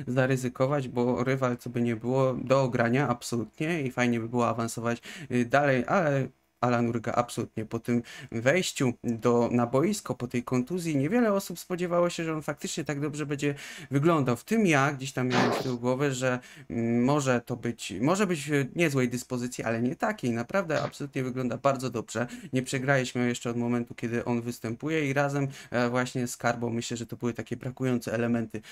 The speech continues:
e, w grze Wisły i doskonale to wszystko, e, wygląda. I siódemka chyba dla mnie, e, ode mnie, e, dla Alana Urygi. Czy też dacie mu troszeczkę wyżej, równo?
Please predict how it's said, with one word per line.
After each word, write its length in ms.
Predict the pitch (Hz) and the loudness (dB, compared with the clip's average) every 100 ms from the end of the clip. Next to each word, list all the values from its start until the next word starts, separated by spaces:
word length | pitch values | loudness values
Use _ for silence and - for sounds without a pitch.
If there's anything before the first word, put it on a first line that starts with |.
| - - | -14 -4
e, 140 | 113 | -2
w 260 | 110 117 117 | 0 0 0
grze 240 | 113 113 110 | -2 -4 -2
Wisły 340 | 117 - 117 | -4 -2 -4
i 80 | 110 | -2
doskonale 520 | 113 - 117 113 110 | -6 -4 -2 -2 -2
to 100 | 113 | -6
wszystko, 420 | - 113 - 113 - - 117 | -12 -12 -6 -6 -6 -12 -6
e, 100 | 113 | -4
wygląda. 760 | 117 120 135 143 180 202 208 - | 0 2 2 4 4 4 2 -4
I 260 | 185 185 175 | -4 -4 -6
siódemka 920 | - 160 156 - _ 127 120 - 101 | -6 -6 -6 -10 _ 2 2 0 -8
chyba 340 | - 98 101 | -8 -8 -8
dla 200 | 101 110 | -6 -6
mnie, 340 | 107 107 110 - | -4 -6 -8 -6
e, 160 | 104 - | -4 0
ode 280 | 120 135 135 | 2 4 4
mnie, 240 | 117 110 - 165 - | 2 0 -6 -16 -4
e, 200 | 110 110 | -2 0
dla 320 | 120 123 127 - - - | 2 2 0 -6 -20 -4
Alana 440 | 113 123 123 120 113 | 2 4 4 4 2
Urygi. 600 | 110 113 143 139 135 135 - - | 0 0 0 0 -2 -4 -6 -16
Czy 140 | - | -8
też 420 | - 131 - - - - | -2 -2 -2 -8 -14 -2
dacie 320 | 120 139 123 | 0 2 0
mu 100 | 120 | -2
troszeczkę 440 | 123 131 - - | -6 -8 -8 -8
wyżej, 480 | 107 139 170 151 123 | -4 -4 -4 -6 -4
równo? 420 | 117 135 160 160 | -4 -4 -4 -6